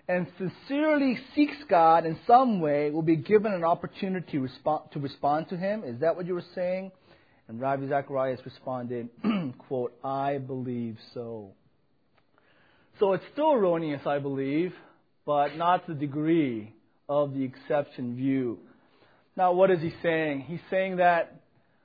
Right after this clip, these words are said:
to those who've never heard the gospel, there is still hope. And the implications are profound. Apostle Paul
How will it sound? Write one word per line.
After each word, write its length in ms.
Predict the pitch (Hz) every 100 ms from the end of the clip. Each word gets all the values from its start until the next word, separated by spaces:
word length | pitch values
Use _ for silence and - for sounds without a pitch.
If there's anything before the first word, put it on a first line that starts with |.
| _ _
to 80 | 156
those 320 | 180 214 220
who've 100 | 196
never 220 | 185 202
heard 160 | 196 196
the 60 | 185
gospel, 480 | 180 180 180 -
there 160 | 139 131
is 80 | 123 -
still 240 | - 190 185
hope. 440 | - 175 160 - - _ _ _ _ _ _ _ _ _ _ _ -
And 100 | 165
the 120 | 160
implications 720 | 208 226 - 240 269 - 165
are 60 | 147
profound. 720 | 165 165 208 247 233 113 98 _ _ _ _ _ _ _ _ _ _ _
Apostle 540 | 208 - 196 196 - 180
Paul 440 | - 214 220 175